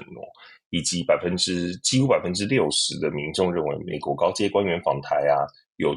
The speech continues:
助于美国出兵协台的可能。所以其实如果你问细项，大家好像对美国信心都有，都不，不低，都，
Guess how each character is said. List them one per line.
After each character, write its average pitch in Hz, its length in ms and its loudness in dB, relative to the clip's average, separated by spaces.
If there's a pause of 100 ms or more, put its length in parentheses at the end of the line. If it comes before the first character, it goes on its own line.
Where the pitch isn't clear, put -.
助 104 240 2
于 76 320 -2
美 73 160 -2
国 71 240 -4
出 - 240 -4
兵 87 200 -4
协 69 260 -2
台 71 280 -2 (140)
的 67 280 0 (220)
可 - 160 0 (240)
能。 50 100 -12 (340)
所 220 140 4
以 151 60 4
其 113 140 2
实 107 180 2
如 120 100 6
果 156 80 8
你 87 260 0
问 107 180 4
细 90 340 2
项， - 220 2 (680)
大 143 140 2
家 143 160 4
好 107 100 0
像 117 160 2
对 143 140 4
美 85 120 4
国 78 440 2
信 135 200 4
心 107 380 2
都 123 160 4
有， 78 220 4 (160)
都 120 160 4 (360)
不， 139 160 0 (460)
不 165 80 2
低， 139 420 2 (120)
都， 123 200 4